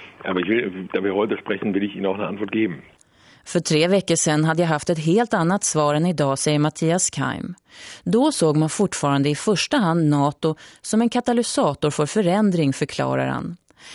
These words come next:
Speaker 2: Ett redskap för att skapa stabilitet och utveckling hos partners och medlemskandidater.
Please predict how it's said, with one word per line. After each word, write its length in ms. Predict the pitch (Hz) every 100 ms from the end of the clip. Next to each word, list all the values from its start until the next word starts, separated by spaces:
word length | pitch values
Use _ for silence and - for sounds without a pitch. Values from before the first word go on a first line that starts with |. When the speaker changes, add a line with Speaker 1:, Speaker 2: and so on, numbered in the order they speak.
| -
Speaker 2:
Ett 180 | - 156
redskap 600 | 175 220 143 - 156 151
för 100 | -
att 60 | 160
skapa 300 | - 160 165
stabilitet 840 | - 170 185 226 - 156 147 143
och 120 | 156 156
utveckling 760 | 247 202 147 147 151 - 160
hos 180 | 165 190
partners 560 | - 151 139 - 139 -
och 120 | 147
medlemskandidater. 1300 | 165 185 127 127 123 - 139 135 127 101 - - -